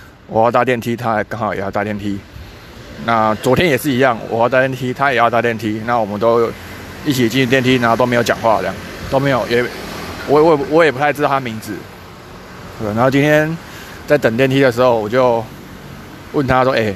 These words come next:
你是叫 Carol 吗？”然后她就说：“对啊，怎么了吗？”对，非常迅速的，然后的反应，然后我就傻住，然后我也，我也就是忍，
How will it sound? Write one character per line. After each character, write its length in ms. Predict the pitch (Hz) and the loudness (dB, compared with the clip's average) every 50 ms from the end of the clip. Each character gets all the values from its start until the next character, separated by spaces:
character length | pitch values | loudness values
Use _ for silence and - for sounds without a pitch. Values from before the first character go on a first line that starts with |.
| - - - - - - - - 101 | -6 -12 -18 -18 -18 -18 -16 -12 -6
你 140 | 110 120 | -6 -6
是 400 | 107 - 147 147 143 135 131 131 | -4 -2 -2 -2 0 -2 -2 -4
叫 420 | 120 - - 147 135 127 123 120 104 | -6 0 2 2 4 4 2 0 -2
Carol 400 | - - 139 131 127 120 117 110 | -4 -2 0 0 2 0 0 0
吗？” 260 | 101 95 104 104 104 - - - - - - - - - - - - - - | 0 -2 -2 -4 -4 -8 -12 -12 -12 -14 -18 -20 -20 -20 -20 -20 -20 -12 -6
然 100 | 104 104 | -4 -2
后 160 | 110 117 117 113 | 0 0 0 0
她 100 | 120 117 | 0 2
就 160 | 120 117 113 | 2 0 0
说 520 | - 123 117 113 117 113 110 110 113 113 - | 0 0 2 2 2 0 0 -2 -2 -2 2
：“对 100 | 151 147 | 2 2
啊， 100 | 135 120 | 4 2
怎 120 | 113 107 | 0 -2
么 100 | 104 110 | -2 -2
了 80 | 107 107 | -2 -2
吗？” 240 | 110 107 107 113 120 - - - - - - - - - | -2 -2 -4 -4 -8 -8 -8 -6 -6 -6 -6 -8 -10 -8
对， 160 | 110 101 92 95 - - - - - - - - - | -6 -6 -6 -8 -12 -18 -20 -20 -20 -14 -14 -4 0
非 80 | 143 | 0
常 100 | 131 123 113 113 117 117 117 117 | 0 0 -2 -6 -6 -6 -8 -8
迅 200 | - - 147 123 | -4 -4 -4 -4
速 180 | 113 147 135 120 | -2 -4 -2 -2
的， 240 | 110 107 95 101 95 - - - - - - - - - - - - | 0 0 -2 -2 -4 -6 -14 -18 -18 -18 -18 -18 -18 -18 -16 -10 -4
然 120 | 110 101 107 | -2 0 2
后 480 | 117 120 117 110 107 104 101 101 98 104 - - - - | 2 4 2 2 2 0 -2 -4 -6 -8 -12 -18 -10 -8
的 80 | 113 101 | -6 -4
反 200 | - 104 98 113 | -4 -4 -2 -2
应， 160 | 113 107 101 - - - - - - - - - - - - - - - - - - - - - - - - - - - - - - | -4 -4 -4 -6 -8 -10 -10 -14 -16 -16 -16 -18 -18 -18 -16 -16 -16 -16 -16 -16 -16 -16 -16 -16 -16 -16 -16 -16 -16 -16 -16 -8 -2
然 40 | 101 | 0
后 80 | 104 | 0
我 40 | 104 | 0
就 80 | 101 110 | 0 -2
傻 260 | - - 104 98 95 | -2 0 -2 -2 -2
住， 240 | - 107 107 98 92 - - - - - - - - - - - - - - - - - | -2 -4 -4 -4 -6 -8 -14 -18 -20 -20 -20 -20 -20 -20 -20 -20 -20 -18 -20 -18 -16 -6
然 120 | - - 104 | -2 0 2
后 80 | 104 | 2
我 160 | 104 104 107 | 2 2 2
也， 60 | 117 113 | 0 2
我 160 | 117 120 127 | 4 4 4
也 140 | 123 120 113 117 - - - - | 4 4 0 -4 -14 -18 -18 -8
就 160 | - 131 123 | -4 -2 0
是 80 | 123 131 127 | 0 0 0
忍， 180 | 123 123 127 | -2 -2 -6